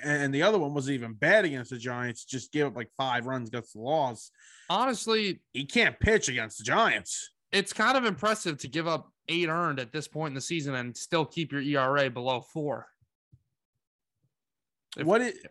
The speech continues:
Speaker 2: if we wanna put it in a good light.
Speaker 1: What is Bassett's E R A?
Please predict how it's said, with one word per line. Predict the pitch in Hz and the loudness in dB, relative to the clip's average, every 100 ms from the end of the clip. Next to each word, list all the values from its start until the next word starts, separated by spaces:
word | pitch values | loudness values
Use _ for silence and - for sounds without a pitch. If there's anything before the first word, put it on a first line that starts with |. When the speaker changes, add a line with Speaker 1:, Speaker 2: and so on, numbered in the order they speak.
| _ _ | _ _
Speaker 2:
if | 147 | -6
we | 147 | -2
wanna | 165 160 | 0 0
put | - 160 | 2 2
it | 151 - _ _ | 2 -2 _ _
in | 143 135 | -6 -6
a | 117 113 - | -6 -10 -2
good | 151 127 | -2 0
light. | 135 147 123 - _ _ _ _ - - | 2 2 2 -4 _ _ _ _ -18 0
Speaker 1:
What | 196 226 | 4 4
is | 233 151 | 4 2
Bassett's | 180 170 156 143 147 | 4 4 2 -4 -4
E | |
R | 135 120 | -4 -4
A? | 110 | -8